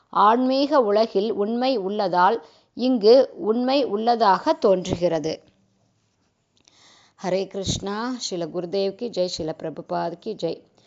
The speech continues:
ஹரே கிருஷ்ணா. ஃபர்ஸ்ட் ஸ்லோகத்தோட, ஆம், பர்போர்ட் கொஞ்சம்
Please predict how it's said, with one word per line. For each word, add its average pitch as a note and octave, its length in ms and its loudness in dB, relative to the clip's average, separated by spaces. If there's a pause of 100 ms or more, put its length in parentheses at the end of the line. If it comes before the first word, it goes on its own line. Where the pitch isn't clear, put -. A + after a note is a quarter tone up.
(280)
ஹரே G3 220 -2
கிருஷ்ணா. G3+ 540 -6
ஃபர்ஸ்ட் G3 480 -6
ஸ்லோகத்தோட, F#3+ 680 -2 (520)
ஆம், E3+ 560 -4
பர்போர்ட் F#3+ 760 -4
கொஞ்சம் F3+ 520 -4